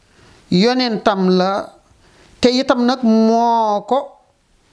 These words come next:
tànnal boppam, jagleel ko loo xam ne amatul kenn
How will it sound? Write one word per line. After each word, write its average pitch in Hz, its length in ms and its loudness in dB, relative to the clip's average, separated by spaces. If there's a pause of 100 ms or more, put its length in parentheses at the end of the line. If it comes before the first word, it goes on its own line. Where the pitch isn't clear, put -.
(520)
tànnal 233 480 0
boppam, 185 500 -2 (840)
jagleel 254 600 0
ko 247 100 2
loo 226 300 0
xam 220 140 -2 (120)
ne 214 220 -2 (1800)
amatul 240 540 0
kenn 240 400 0